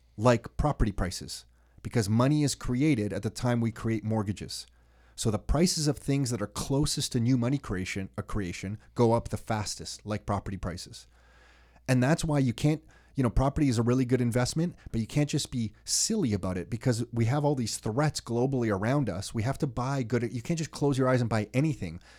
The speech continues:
You have to buy good income properties. You have to cover your expenses, and you have to hold on for dear life, and you have to prepare for a decline in residential property prices and survive that window of time too.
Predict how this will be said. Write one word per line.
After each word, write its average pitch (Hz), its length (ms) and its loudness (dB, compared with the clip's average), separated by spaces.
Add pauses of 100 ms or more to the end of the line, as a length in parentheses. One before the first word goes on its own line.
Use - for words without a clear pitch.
(180)
You 117 120 0
have 107 260 0
to 139 80 4
buy 117 400 -2
good 127 340 2
income 120 300 -2
properties. 107 480 -2 (240)
You 107 100 0
have 127 240 0
to - 80 -4
cover 131 340 0
your 117 200 2
expenses, 113 440 -2
and 107 140 0
you 113 60 4
have 127 100 0
to 135 80 -2
hold 127 300 0
on 120 140 0
for 117 140 -4
dear 113 220 0
life, 120 220 0
and 110 120 -2
you 113 60 2
have 135 160 0
to - 80 -18
prepare 131 380 -2
for 113 180 -2
a 110 60 0
decline 139 1000 -2
in 117 300 0 (400)
residential 120 640 2
property 113 400 0
prices 110 340 0
and 107 140 0
survive 120 640 0
that 110 180 2
window 107 280 0
of 98 100 -4
time 101 260 -2
too. 117 320 -2